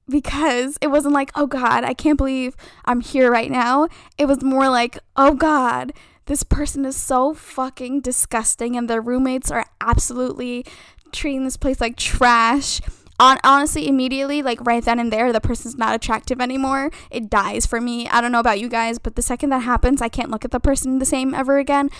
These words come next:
Like, I mean, obviously I can. Um, who you are as a person, your soul, personality, of course that's different. But, like,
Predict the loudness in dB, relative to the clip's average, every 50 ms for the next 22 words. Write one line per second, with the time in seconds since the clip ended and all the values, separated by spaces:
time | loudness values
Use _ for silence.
0 | -10 -8 0 2 4 4 4 4 4 4 4 2 2 0 -2 -2 0 -2 0 0
1 | 2 2 2 0 0 0 -2 -4 -4 -6 -10 -18 -16 -14 -14 -14 -14 -10 -6 -6
2 | -2 0 2 4 4 4 4 2 0 -4 -4 -4 -2 0 0 0 2 2 4 4
3 | 4 4 2 0 0 -2 -4 -6 -6 -4 -4 -4 -6 -4 -2 -2 -2 0 -2 -4
4 | -6 -6 -8 -8 -8 -8 -6 -6 -6 -6 -8 -10 -16 -20 -20 -4 0 2 2 2
5 | 2 0 -4 -6